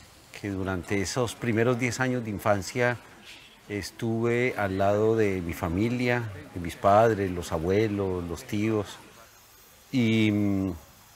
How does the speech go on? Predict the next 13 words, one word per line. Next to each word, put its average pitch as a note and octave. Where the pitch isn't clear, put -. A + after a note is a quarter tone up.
los A2
encuentros D3+
que D#3+
teníamos C3
todos C#3
los B2+
días C3+
en G#2+
las G2+
horas B2+
de C3
la G2
tarde A#2+